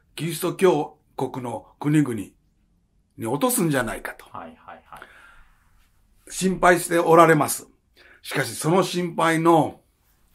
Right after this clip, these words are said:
Speaker 1: 根元は広島と長崎ですよ。自分たちが落としたんです。
Speaker 2: はい。
Speaker 1: オバマ大統領は、「俺の時じゃないよ」と言われますが、あれはアメリカにとって、あの、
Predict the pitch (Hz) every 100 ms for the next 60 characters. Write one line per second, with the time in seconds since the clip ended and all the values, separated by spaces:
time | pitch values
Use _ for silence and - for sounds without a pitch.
0 | - 113 147 156 165 156 123 95 - _
1 | _ 151 170 170 151 151 147 135 160 185
2 | 175 - - - - - _ _ _ -
3 | _ 113 165 226 220 - 147 139 165 -
4 | 101 - - - - _ - _ _ _
5 | _ _ - 113 _ _ 143 185 180 170
6 | 175 170 170 139 110 107 156 220 214 208
7 | 160 123 127 165 135 - 104 113 131 127
8 | 113 - 92 - _ _ _ _ _ _
9 | _ _ _ - - _ _ _ _ 123
10 | 151 143 120 - - _ _ 127 151 156
11 | 156 143 143 135 135 131 - 110 92 _
12 | _ _ _ _ 113 117 165 208 -